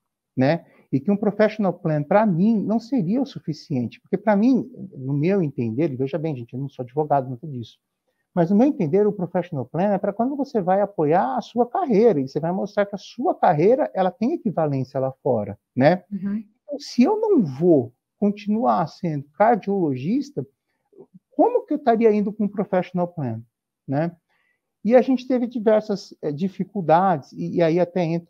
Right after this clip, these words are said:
Speaker 1: depois com o diferencial da D four U, porque a gente acabou nesse escritório inicial trocando o advogado,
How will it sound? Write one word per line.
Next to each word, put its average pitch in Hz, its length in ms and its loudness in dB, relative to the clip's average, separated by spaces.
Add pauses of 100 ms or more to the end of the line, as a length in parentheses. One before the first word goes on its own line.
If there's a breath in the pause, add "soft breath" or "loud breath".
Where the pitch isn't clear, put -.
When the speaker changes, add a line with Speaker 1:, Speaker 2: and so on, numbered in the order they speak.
Speaker 1:
depois 143 300 -4
com 151 120 -8
o - 20 -4
diferencial 147 480 -4
da 143 120 -4
D 139 100 -6
four 147 280 -2
U, 170 120 2
porque 147 380 -6 (160)
a 151 60 -8
gente 170 200 -4
acabou 165 320 -2
nesse 165 200 -8
escritório 160 520 -4
inicial 156 720 -2
trocando 165 600 -2
o 143 40 2
advogado, 143 880 0